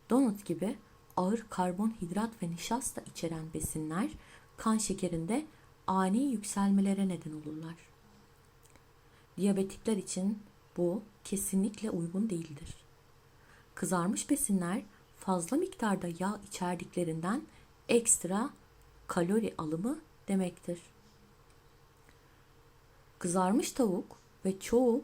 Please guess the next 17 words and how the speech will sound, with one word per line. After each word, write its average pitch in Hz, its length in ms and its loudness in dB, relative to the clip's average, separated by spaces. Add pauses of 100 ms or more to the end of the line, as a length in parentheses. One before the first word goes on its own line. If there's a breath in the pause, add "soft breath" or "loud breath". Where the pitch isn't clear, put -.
kızarmış 185 600 -2 (100)
atıştırmalıklar 202 1200 -2
da 170 200 -4 (440 loud breath)
ayrıca 233 560 4 (440)
pane 262 320 4
kaplıdır. - 520 -6 (920 loud breath)
Bu 220 120 2
da 214 220 4 (320)
kaloriyi 226 720 4
daha 196 240 2
da 185 100 4
arttırır. 170 580 -4 (800 loud breath)
Hidrojene 220 600 6
bitkisel 226 580 0
yağlar 185 420 2 (120)
ile 165 260 0 (420)
kızartıldıklarından 185 1200 0